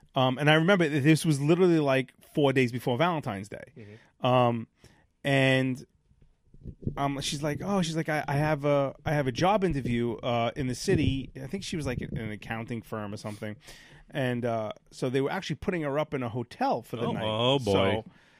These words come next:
Speaker 1: so she's like, "Do you
Speaker 2: A
Speaker 1: wanna co-"
Speaker 2: waddle-de-doodle.
Speaker 1: Guadadoodle. She's like, "Do you wanna, mm, you know, can you pick me up at the airport? And then, you know, we'll spend the night in the city, you know, and then, uh, you know, you wanna stay at the room, you can. And then, you know, I got the interview in the morning,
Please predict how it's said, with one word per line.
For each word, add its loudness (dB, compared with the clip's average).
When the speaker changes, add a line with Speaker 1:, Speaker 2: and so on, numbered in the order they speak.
Speaker 1:
so 0
she's 0
like, 0
"Do -4
you 4
Speaker 2:
A 4
Speaker 1:
wanna 6
co-" 2
Speaker 2:
waddle-de-doodle. 6
Speaker 1:
Guadadoodle. 4
She's -4
like, 4
"Do -2
you 4
wanna, 2
mm, -2
you 0
know, -2
can 0
you 2
pick -2
me 4
up 2
at -8
the 4
airport? 4
And 2
then, 0
you 0
know, 0
we'll -2
spend -2
the -2
night 0
in -6
the -2
city, -4
you -2
know, 2
and 0
then, 0
uh, 0
you 0
know, 2
you -4
wanna 0
stay 0
at 0
the 2
room, 2
you -2
can. 0
And -2
then, -2
you 0
know, -2
I -2
got -4
the -2
interview -4
in -2
the -2
morning, -6